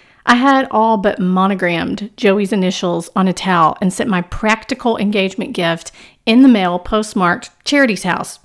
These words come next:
Georgia, when his bright blueberry suit pant leg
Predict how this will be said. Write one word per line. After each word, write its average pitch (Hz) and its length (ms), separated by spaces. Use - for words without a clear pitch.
Georgia, 262 520
when 202 180
his 180 280
bright 208 600
blueberry 208 500
suit - 380
pant 175 320
leg 180 280